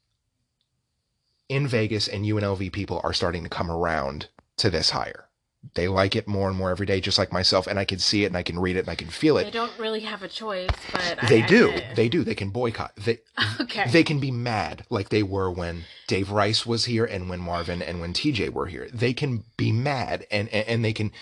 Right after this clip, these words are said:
Speaker 2: I
Speaker 1: throw
Speaker 2: guess that's
Speaker 1: shade
Speaker 2: true.
Speaker 1: on social media. They're not doing that. I have not seen. I follow enough U N L V people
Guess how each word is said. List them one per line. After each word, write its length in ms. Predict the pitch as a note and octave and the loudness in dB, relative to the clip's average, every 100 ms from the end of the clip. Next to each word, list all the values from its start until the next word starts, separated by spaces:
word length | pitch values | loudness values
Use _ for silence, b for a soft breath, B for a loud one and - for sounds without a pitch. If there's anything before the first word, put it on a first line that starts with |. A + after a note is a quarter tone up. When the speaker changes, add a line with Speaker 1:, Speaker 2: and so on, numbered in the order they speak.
| B | B
Speaker 2:
I 40 | - | -8
Speaker 1:
throw 140 | B2+ A#2+ | 2 4
Speaker 2:
guess 0 | D3 | 6
that's 60 | |
Speaker 1:
shade 420 | D3 - G#2+ F#2 G2+ | 4 4 4 2 0
Speaker 2:
true. 80 | F#2 | -2
Speaker 1:
on 140 | G2+ | -2
social 340 | - F#2+ F#2 B2+ | -2 -2 -2 -2
media. 300 | D3+ F2+ - B B - | -2 -2 -8 B B -2
They're 160 | D3+ | 2
not 200 | G3+ F#3 | 4 4
doing 300 | D#3 F3+ C3 | 4 2 2
that. 180 | E2+ E2+ - | -2 -2 0
I 100 | C3 | 0
have 200 | C#3+ D3 | -2 -4
not 240 | D3 C#3 | -4 -2
seen. 200 | - C#3+ B B B B B B _ - | 0 -2 B B B B B B _ -2
I 200 | B2+ F3+ | 2 2
follow 720 | - - E3 C3+ G2 F#2 - - | 0 4 4 4 0 -4 -10 -6
enough 460 | G2+ G2 A2+ - | -4 0 -2 -2
U 220 | C3 A#2 B2 | -2 0 2
N 80 | |
L 140 | A2+ G#2+ | 2 0
V 180 | G#2+ G2 | -2 -2
people 440 | G#2+ F#2+ - - | -4 -4 -6 -10